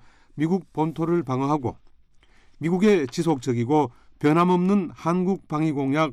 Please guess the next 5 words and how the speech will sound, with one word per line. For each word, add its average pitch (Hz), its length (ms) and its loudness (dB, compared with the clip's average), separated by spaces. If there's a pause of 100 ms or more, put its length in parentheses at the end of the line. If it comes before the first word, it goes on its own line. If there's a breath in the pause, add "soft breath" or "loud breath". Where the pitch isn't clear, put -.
(100)
보장에 165 460 -2
기여하는 127 680 0 (300 soft breath)
지상 170 420 0
요격 160 300 0
미사일 143 480 -2